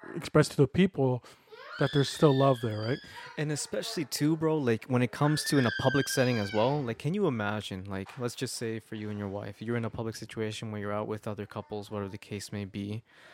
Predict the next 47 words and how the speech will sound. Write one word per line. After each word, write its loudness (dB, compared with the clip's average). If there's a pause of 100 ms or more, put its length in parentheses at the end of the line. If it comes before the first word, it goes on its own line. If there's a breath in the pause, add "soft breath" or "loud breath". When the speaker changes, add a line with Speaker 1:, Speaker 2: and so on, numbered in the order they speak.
(160 soft breath)
Speaker 2:
and -8
then 0
there's -4
something -6
that -4
bothers -2
you -10
one -6
to -14
another, -4
and -8
you -10
say -4
that -4
publicly -6
in -6
front -8
of -6
people, -8
like, -14 (1200)
there's 4
a -2
time -4
and -2
a -6
place -4
for -8
everything, -10
right? -8
You -8
don't -4
wanna -4
do -8
that -4
because -10
that 0
makes -6
that -2
whole -2
situation -4
uncomfortable, -4
and -6
then -6
that's -10
gonna -10
put -8
what? -8